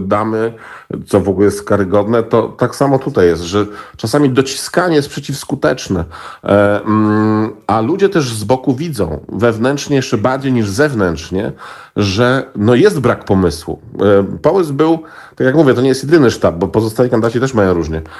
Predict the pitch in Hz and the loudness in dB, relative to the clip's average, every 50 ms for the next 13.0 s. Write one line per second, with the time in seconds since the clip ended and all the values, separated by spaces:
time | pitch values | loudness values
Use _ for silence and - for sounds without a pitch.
0 | - - - _ - - 101 101 101 101 98 98 - - 113 117 117 147 160 156 | -20 -20 -20 _ -4 0 2 2 4 4 2 2 2 0 0 2 4 2 2 2
1 | 170 170 - 165 151 135 120 95 78 80 - - - - 101 101 - 165 156 170 | 0 0 0 0 2 2 0 0 0 -4 -10 -10 -6 -6 -4 0 0 -2 0 0
2 | 165 - 196 196 202 196 208 233 240 277 285 - - _ _ _ _ - - 131 | 0 2 2 2 2 2 0 0 0 0 -4 -6 -12 _ _ _ _ 2 4 6
3 | 196 226 226 214 220 175 127 104 90 87 76 78 - 73 - - _ _ - - | 6 6 6 4 2 0 0 -2 -4 -4 -8 -8 -10 -12 -12 -12 _ _ -20 -20
4 | - - - - - - 92 98 104 107 113 110 110 151 - - 196 196 196 - | -18 -18 -16 -8 0 2 4 4 4 4 4 2 2 2 2 2 0 -2 -2 -4
5 | - - 170 156 143 147 147 143 143 - 151 143 139 143 139 127 - 139 - - | -4 -2 -2 2 2 2 2 2 0 0 2 2 2 2 -2 -6 -6 -8 -4 -2
6 | 123 113 113 98 98 98 98 107 123 - - - - - - _ - - 131 139 | 0 2 2 2 2 0 0 -2 -4 -8 -12 -18 -18 -20 -20 _ -2 4 4 4
7 | 139 - - 131 117 117 120 117 - - 113 107 110 107 107 117 98 - 107 104 | 4 6 4 4 4 4 2 0 2 4 4 4 4 4 2 0 -2 -2 -4 -4
8 | 104 101 - - - 110 104 101 98 98 98 104 98 98 95 - - - 104 98 | -4 -6 -6 0 4 4 6 6 4 4 2 2 2 0 -2 -6 -2 2 2 4
9 | 92 92 90 - 92 92 92 90 90 85 90 95 90 92 92 95 104 95 101 101 | 4 2 0 0 0 2 2 2 2 0 0 -2 -2 0 0 0 0 0 0 -2
10 | - - 107 95 95 98 95 92 95 90 87 85 - - - - - - - 98 | 0 0 0 0 2 0 0 2 2 0 0 -2 -6 -10 -18 -20 -14 -4 -2 2
11 | 101 113 95 107 - - 98 98 90 92 87 90 85 80 80 98 101 110 139 - | 2 2 2 2 -2 -2 -2 -2 -2 -2 0 0 -2 0 0 -2 -2 -2 -4 -8
12 | - - - - - - _ - 110 101 98 104 104 101 104 104 113 123 160 170 | -18 -20 -20 -20 -20 -20 _ -4 0 4 4 6 6 6 4 2 2 0 0 0